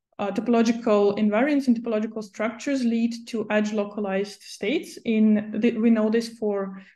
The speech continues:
quantum condensed matter systems. And in our work, we showed that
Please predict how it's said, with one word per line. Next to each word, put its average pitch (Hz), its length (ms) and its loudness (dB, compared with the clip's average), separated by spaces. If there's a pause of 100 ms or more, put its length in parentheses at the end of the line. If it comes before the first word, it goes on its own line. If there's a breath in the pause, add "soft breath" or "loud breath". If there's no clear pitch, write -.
(120)
quantum 233 440 0
condensed 220 380 4
matter 330 240 0
systems. 311 640 -6 (320 loud breath)
And 226 240 2
in 233 220 0
our 285 280 0
work, 285 300 0
we 285 100 0
showed 254 560 -2
that 220 360 0